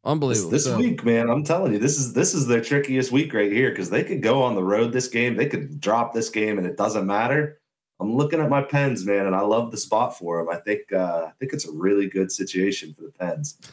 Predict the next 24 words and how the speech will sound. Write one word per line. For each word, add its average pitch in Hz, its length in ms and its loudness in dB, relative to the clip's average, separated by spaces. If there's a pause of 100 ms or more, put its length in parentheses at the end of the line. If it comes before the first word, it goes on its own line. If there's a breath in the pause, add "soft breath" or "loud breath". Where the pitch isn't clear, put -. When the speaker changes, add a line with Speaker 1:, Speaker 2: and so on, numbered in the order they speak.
(100)
Speaker 2:
But, 101 140 2
uh, 87 260 0
South 113 280 0
Dakota 104 260 -2
State, - 240 -4
they're 107 200 2
in - 60 -8
cruise 95 220 -2
control, 78 360 -8
man. 76 280 -6
Speaker 1:
Yeah, 143 340 0 (200)
yeah. 135 340 0
Eastern 214 340 2
Illinois 190 340 2
sixteen, 180 640 0
Lindenwood 156 680 2
ten. 147 500 0
Let 143 260 0
the 135 120 0
Lions 156 480 0
get 151 180 0
the 147 100 -2
cover. 151 540 2 (960)
Uh, 127 520 0